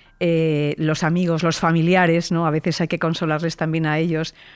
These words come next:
Te pasa, antes hablabas de tu madre al principio, ¿no? Cuando ella misma reconocía, "Marcos, tú estás, tienes que volver", ¿no? Porque las madres lo,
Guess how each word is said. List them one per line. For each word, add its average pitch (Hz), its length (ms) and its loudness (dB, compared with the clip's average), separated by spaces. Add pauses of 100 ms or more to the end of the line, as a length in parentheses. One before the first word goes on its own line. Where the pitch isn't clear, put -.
(360)
Te 185 100 0
pasa, 226 440 2
antes 208 220 -2
hablabas 214 360 2
de 190 80 -2
tu 196 120 -4
madre 190 280 2
al 180 100 0
principio, 180 640 -2
¿no? 190 120 -2
Cuando 180 240 0
ella 185 140 0
misma 190 280 0
reconocía, 170 680 0
"Marcos, 175 460 -2
tú - 80 -4
estás, 165 440 -2 (220)
tienes 220 220 -2
que 254 100 2
volver", 180 460 2
¿no? 180 180 2
Porque 190 220 2
las 160 160 0
madres 185 400 0
lo, 175 280 2